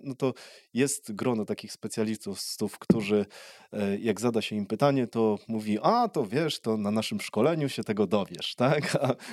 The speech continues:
mam wrażenie, że jak z tobą rozmawiam, to, e, nie ma tutaj żadnych tajemnic, bo wydaje mi się, że rozumiesz to, co, em, to, że dawanie jest, e, rzeczywiście wraca, tak? Tak mi się wydaje.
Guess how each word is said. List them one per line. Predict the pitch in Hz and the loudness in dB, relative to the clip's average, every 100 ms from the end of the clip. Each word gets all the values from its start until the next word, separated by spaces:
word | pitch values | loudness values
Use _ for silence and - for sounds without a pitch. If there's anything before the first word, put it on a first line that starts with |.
| 190 | -2
mam | 135 131 | 0 2
wrażenie, | 123 123 123 120 | 2 2 2 2
że | 117 | 2
jak | 113 | 0
z | - | -2
tobą | 131 123 | 0 2
rozmawiam, | 113 110 120 117 113 | 0 2 2 4 2
to, | 117 110 110 107 - | 2 4 4 2 -2
e, | 113 107 104 | -2 0 2
nie | 120 | 2
ma | 123 | 2
tutaj | 113 110 120 113 113 | 0 0 2 2 0
żadnych | 123 123 120 | 0 0 0
tajemnic, | 127 127 131 127 - | 2 4 2 -2 -6
bo | 135 131 135 139 107 | 0 4 4 2 -2
wydaje | 120 135 139 | -4 0 2
mi | 135 | 0
się, | - 135 | -2 -6
że | 120 123 123 120 - _ _ | -2 -2 0 -2 -8 _ _
rozumiesz | 120 127 113 104 92 92 - | 4 4 4 0 2 -2 -2
to, | 104 | -4
co, | 92 - 95 98 - - - - - - | -2 -2 0 -2 -8 -18 -16 -16 -18 -4
em, | 101 95 95 95 98 101 _ - 113 _ | 0 2 4 2 0 -4 _ -20 -20 _
to, | 135 131 120 | -2 0 2
że | 110 107 - | 2 0 -2
dawanie | 113 120 127 120 117 113 110 - | -2 2 0 0 -2 -4 -8 -8
jest, | 113 110 - - - - | -6 -4 -8 -16 -20 -14
e, | 117 104 107 104 107 110 | -6 -4 -2 -4 -6 -6
rzeczywiście | 107 113 110 - | -8 -8 -4 0
wraca, | 107 104 92 92 - | 4 4 2 -10 -6
tak? | 107 110 - - | -4 -4 -6 -14
Tak | - - | -12 -6
mi | 101 | -2
się | 110 | 2
wydaje. | 107 87 | 2 2